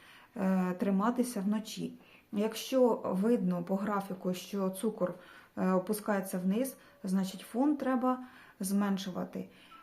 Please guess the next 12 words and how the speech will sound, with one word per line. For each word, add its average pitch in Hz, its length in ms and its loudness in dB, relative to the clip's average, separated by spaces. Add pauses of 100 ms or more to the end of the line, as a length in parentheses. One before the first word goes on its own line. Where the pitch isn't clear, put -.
(100)
е, 180 500 2 (140)
і 202 120 0
він 226 240 4
не 226 80 4
підходить. 185 680 -6
Якщо 202 400 -2
цукор 196 380 -4
піднімається 190 520 -4
вверх, 220 200 0 (100)
отже, 185 280 -2
треба 208 360 -2
піднімати 196 640 -2